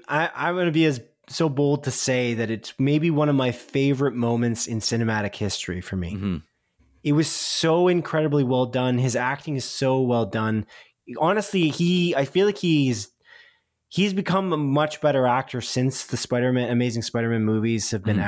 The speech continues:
Speaker 1: out. And he was really good in those movies too. But I, I just think that since, like, I feel like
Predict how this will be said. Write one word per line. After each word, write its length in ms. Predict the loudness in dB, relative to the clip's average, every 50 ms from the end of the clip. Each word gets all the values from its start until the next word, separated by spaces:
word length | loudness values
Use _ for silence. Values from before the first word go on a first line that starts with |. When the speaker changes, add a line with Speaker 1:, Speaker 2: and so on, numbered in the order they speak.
| 0 0
Speaker 1:
out. 140 | -2 -2 -2
And 120 | -2 0 2
he 60 | 2
was 140 | 2 2 2
really 240 | 2 2 2 0
good 220 | 0 2 2 2 4
in 60 | 2
those 160 | 2 2 2
movies 360 | 2 2 2 2 0 -2 -4
too. 320 | -6 -2 0 2 2 2 2
But 120 | 2 0
I, 80 | -2 -2 -2
I 100 | -4 -2
just 240 | -2 -2 -4 -2 -2
think 260 | 0 0 0 0 0
that 220 | 0 0 0 -2 -6 _ _ _ _ _ _ _ _ _
since, 280 | -4 -2 0 0 2 2
like, 320 | 0 -2 -2 -6 -12 -18 _ _ _ -14
I 200 | -10 -6 -6 -4
feel 140 | 0 0 2
like 140 | 2 0 0